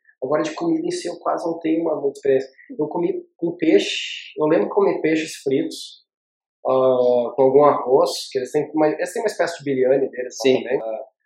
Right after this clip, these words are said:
Speaker 1: e eu lembro que eu comi algum arroz, cara, com esse, com esse peixe, o peixe tava muito bom, peixe de rio,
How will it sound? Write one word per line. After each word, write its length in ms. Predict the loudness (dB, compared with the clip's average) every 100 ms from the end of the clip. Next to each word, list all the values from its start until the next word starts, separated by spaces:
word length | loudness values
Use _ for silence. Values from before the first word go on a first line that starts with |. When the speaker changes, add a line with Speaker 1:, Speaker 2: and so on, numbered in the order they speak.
| _ _ 0
Speaker 1:
e 40 | 4
eu 40 |
lembro 160 | 4 4
que 60 |
eu 60 | 2
comi 160 | 6 6
algum 240 | 8 6
arroz, 420 | 4 0 -2 -2 -4
cara, 400 | -4 -2 -4 -4
com 140 | -2 -2
esse, 400 | -2 -12 -14 -16
com 80 |
esse 240 | -16 -16 -10
peixe, 300 | -2 -2 -2
o 40 | -8
peixe 220 | -8 -4
tava 180 | -2 0
muito 260 | 0 0 -4
bom, 400 | -2 2 4 2
peixe 300 | -6 -4 -4
de 60 | -2
rio, 500 | 0 4 6 4